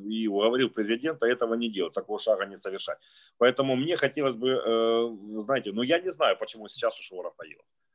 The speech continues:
Мне эти причины не знакомы. Многие говорят из-за трансфера футболиста, многие там говорят из-за,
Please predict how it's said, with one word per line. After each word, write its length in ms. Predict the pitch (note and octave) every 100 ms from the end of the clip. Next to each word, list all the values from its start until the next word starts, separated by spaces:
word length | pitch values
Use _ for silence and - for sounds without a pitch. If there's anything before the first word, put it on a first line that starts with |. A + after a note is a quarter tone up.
| -
Мне 180 | C#3+
эти 260 | - C3 B2
причины 440 | - A#2+ - B2
не 240 | G#2+ C3 B2
знакомы. 460 | A#2+ A#2 G#2+ F#2+ A2+
Многие 340 | F3 B2 G#2+
говорят 300 | G#2 G#2 G2
из-за 140 | G#2
трансфера 400 | A2 B2+ A2+ F#2+
футболиста, 680 | F#2 G2 G2 F#2+ A2 - G2
многие 320 | G2 B2 G#2 G2
там 160 | G2+
говорят 300 | G2 G2+ F#2+
из-за, 360 | F#2+ F2+ G#2